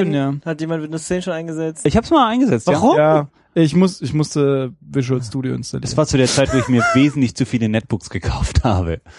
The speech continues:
Speaker 3: Und auf einmal habe ich dann mal Windows zehn installiert. War ganz okay. Installiert halt wie immer noch eine halbe Stunde Updates, nachdem's drauf ist, aber
Speaker 1: Ja.
Speaker 3: war
Speaker 2: Ja,
Speaker 3: besser
Speaker 2: aber
Speaker 3: als Windows.
Speaker 2: war, war ja jetzt auch schon gleich direkt kaputt, hab ich gesehen.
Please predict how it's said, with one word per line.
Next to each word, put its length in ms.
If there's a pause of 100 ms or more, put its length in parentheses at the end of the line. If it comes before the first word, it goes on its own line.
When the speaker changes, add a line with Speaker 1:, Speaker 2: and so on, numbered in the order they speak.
(140)
Speaker 3:
Und 120
auf 120
einmal 200
habe 60
ich 60
dann 100
mal 140
Windows 280
zehn 180
installiert. 480
War 120
ganz 200
okay. 400
Installiert 420
halt 140
wie 120
immer 140
noch 140
eine 140
halbe 200
Stunde 280
Updates, 320
nachdem's 300
drauf 260
ist, 180
aber 360 (120)
Speaker 1:
Ja. 80
Speaker 3:
war 80 (200)
Speaker 2:
Ja, 180
Speaker 3:
besser 100 (120)
Speaker 2:
aber 60
Speaker 3:
als 160
Windows. 260
Speaker 2:
war, 80
war 140
ja 80
jetzt 160
auch 80
schon 200
gleich 280
direkt 280
kaputt, 420
hab 120
ich 100
gesehen. 400